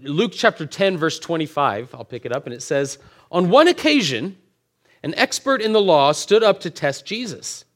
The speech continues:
'Teacher,' he asked, 'what must I do to inherit eternal life?' 'What is written in the law?' he replied. 'How do you read, how do you read it?' He answered, 'Love the Lord your God with all your heart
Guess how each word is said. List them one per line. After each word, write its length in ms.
'Teacher,' 380
he 180
asked, 460
'what 220
must 240
I 80
do 320
to 160
inherit 400
eternal 360
life?' 440
'What 180
is 120
written 240
in 60
the 80
law?' 480
he 120
replied. 480
'How 180
do 60
you 120
read, 220
how 160
do 60
you 180
read 220
it?' 240
He 120
answered, 320
'Love 240
the 60
Lord 340
your 80
God 260
with 140
all 160
your 160
heart 480